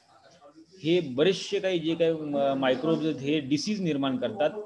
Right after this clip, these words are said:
कुठल्याही एखाद्या होस्टवरती, मग तो plant असू द्यात, animal असू द्या, मग animal पैकी आपण सुद्धा असू शकतो, बरोबर, human being असेल किंवा इतर वेगळ्या प्रकारचे animal असतील,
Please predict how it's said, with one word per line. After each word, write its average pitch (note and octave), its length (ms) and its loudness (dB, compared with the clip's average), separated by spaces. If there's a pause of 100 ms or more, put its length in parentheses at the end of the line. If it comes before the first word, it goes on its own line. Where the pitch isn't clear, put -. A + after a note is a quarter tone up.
(120)
कुठल्याही C#3+ 420 0
एखाद्या B2+ 340 0
होस्टवरती, A2+ 560 -6
मग B2+ 240 -4
तो C#3+ 60 -2
plant C#3 440 -4
असू C#3 180 -2
द्यात, C3+ 200 0 (460)
animal C3+ 380 -2
असू C3 200 -4
द्या, C3 180 -2
मग C3+ 160 -6
animal C3 380 -2
पैकी C3 340 -4
आपण C#3 300 0
सुद्धा B2+ 260 -2
असू A2 160 -4
शकतो, - 420 -20 (360)
बरोबर, A3 260 2 (640)
human E3+ 480 0
being D#3 220 4
असेल C3 300 -2
किंवा D#3 160 -2
इतर F3+ 220 -2
वेगळ्या F3+ 220 0
प्रकारचे D#3+ 460 -2
animal C#3 320 0
असतील, B2+ 300 -6